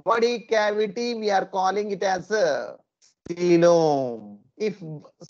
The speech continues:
body cavity is present, we call it as coelomates.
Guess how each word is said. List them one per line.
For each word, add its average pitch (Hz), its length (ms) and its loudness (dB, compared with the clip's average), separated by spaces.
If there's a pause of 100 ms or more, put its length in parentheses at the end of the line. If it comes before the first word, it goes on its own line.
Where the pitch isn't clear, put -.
(460)
body 220 440 2
cavity 226 480 2
is 202 140 -6
present, 214 600 -4
we 185 160 0
call 202 200 0
it 208 180 -2
as 208 240 2 (180)
coelomates. 175 1160 -2